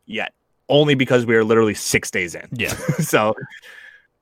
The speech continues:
Speaker 1: we're six days into a three hundred sixty-five day year. I think we can, uh,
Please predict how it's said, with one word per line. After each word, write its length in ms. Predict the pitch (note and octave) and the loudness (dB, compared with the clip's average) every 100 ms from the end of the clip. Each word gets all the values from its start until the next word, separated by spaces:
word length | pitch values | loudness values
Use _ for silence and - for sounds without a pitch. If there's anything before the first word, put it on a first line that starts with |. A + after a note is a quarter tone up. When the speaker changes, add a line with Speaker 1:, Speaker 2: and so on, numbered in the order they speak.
| - | -6
Speaker 1:
we're 80 | C3 | -2
six 260 | - G#3+ | 0 0
days 240 | - F#3 D#3 | 2 4 4
into 240 | D#3+ C#3+ B2+ | 2 2 2
a 40 | |
three 160 | D3+ C3+ | 2 2
hundred 200 | C3 B2 | 0 -2
sixty-five 520 | C3 - A#2 A#2+ G#2+ | -6 -8 -2 0 0
day 140 | G#2 G2+ | -2 -6
year. 320 | G2 F#2 E2 | -4 -6 -6
I 60 | F#2+ | -8
think 200 | A2 G#2+ | -10 -8
we 120 | G2+ | -8
can, 160 | G2 | -6
uh, 220 | F#2 F2+ | -6 -8